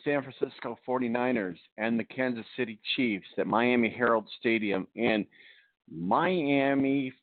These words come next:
Florida. Southern Florida. Beautiful weather out there today.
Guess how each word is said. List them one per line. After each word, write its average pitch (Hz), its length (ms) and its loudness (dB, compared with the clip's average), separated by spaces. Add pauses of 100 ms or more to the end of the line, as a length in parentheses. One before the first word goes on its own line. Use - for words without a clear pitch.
(100)
Florida. 117 560 0 (720)
Southern 175 440 0 (120)
Florida. 123 560 2 (560)
Beautiful 170 500 -2
weather 135 420 0
out 127 200 -2
there 120 140 -6
today. 113 520 -4